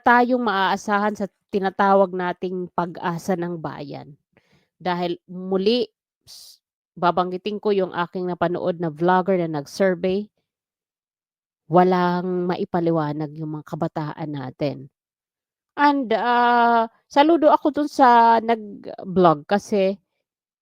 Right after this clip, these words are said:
ba-, ah, tinarget niya yung mga new,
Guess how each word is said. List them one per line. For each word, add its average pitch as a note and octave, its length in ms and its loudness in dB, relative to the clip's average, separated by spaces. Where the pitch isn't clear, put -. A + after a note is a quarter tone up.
ba-, F#3+ 320 2
ah, G3+ 320 4
tinarget B3 560 -2
niya A#3 240 2
yung G3+ 100 -4
mga G3 540 -2
new, B3 500 -2